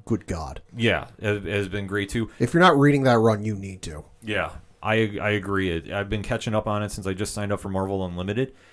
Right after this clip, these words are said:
Speaker 2: Uh, it's been just excellent writing, and I've definitely been into it. I've also been digging Marauders. I've been talking about that. That and X-Force have been my two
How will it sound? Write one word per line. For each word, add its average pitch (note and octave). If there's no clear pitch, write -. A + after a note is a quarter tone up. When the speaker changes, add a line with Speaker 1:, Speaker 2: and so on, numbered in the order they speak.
Speaker 2:
Uh, G2+
it's G#2
been A2
just -
excellent D#2+
writing, C#2+
and G#2
I've G2
definitely A2
been G#2
into A2
it. A2+
I've G#2+
also D#3+
been C#3
digging B2+
Marauders. G#2+
I've F#2
been F#2+
talking A#2+
about G#2+
that. G2+
That C#3
and B2+
X-Force A#2+
have G#2
been G2+
my F#2+
two A#2